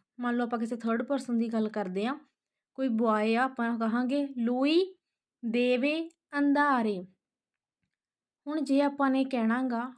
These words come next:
"ਸਾਨੂੰ ਜਾਣਾ ਪੈਣਾ", "Noi dobbiamo andare,"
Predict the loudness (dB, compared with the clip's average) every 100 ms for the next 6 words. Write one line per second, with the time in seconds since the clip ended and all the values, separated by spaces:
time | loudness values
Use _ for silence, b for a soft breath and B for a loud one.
0 | -12 2 4 6 4 4 4 4 2 2
1 | 0 0 -4 -10 _ _ 2 4 4 2
2 | 2 -2 -8 b b b -4 -2 0 0
3 | 0 0 0 0 -2 -6 _ _ 0 4
4 | 6 6 4 2 0